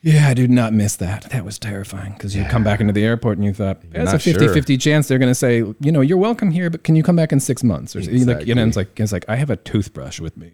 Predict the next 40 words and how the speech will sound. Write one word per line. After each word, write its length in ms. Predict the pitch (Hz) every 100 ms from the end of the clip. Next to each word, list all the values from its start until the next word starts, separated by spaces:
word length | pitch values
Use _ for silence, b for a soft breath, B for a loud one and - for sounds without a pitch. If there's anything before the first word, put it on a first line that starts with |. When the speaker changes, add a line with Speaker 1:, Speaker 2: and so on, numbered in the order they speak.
| _
Speaker 2:
I 60 | -
Speaker 1:
You 100 | 127
know, 120 | 110
Speaker 2:
know. 60 | 131
Speaker 1:
<laughs> 60 |
it's 120 | 160 120
like, 120 | 117
"I'm 100 | 220
not 120 | 208
exactly 320 | 156 139 104
Speaker 2:
All 80 | 110
my 160 | 98 98
Speaker 1:
prepared 260 | 139 131
to 60 | 107
Speaker 2:
shit's 140 | 110
in 60 | 90
Speaker 1:
stay 80 | 120
Speaker 2:
Taipei. 160 | 110 113
Speaker 1:
someplace 420 | - 101 92 -
else." 100 | -
Yeah, 100 | 113
exactly. 500 | 98 87 415 - 392 -
Speaker 2:
<laughs> 60 |
Right. 180 | 262 120
Speaker 1:
Yeah, 200 | 104 110
it 120 | 101 120
was, 140 | 147
that 140 | 98
was 120 | 120 -
a 60 |
scary 300 | - 98 82
time. 180 | - 87
That 100 | 101
was 120 | 107
before 180 | 101 95
I 40 |
had 100 | 90
my 80 | 90
visa 340 | 82 80 - 80
here. 200 | 78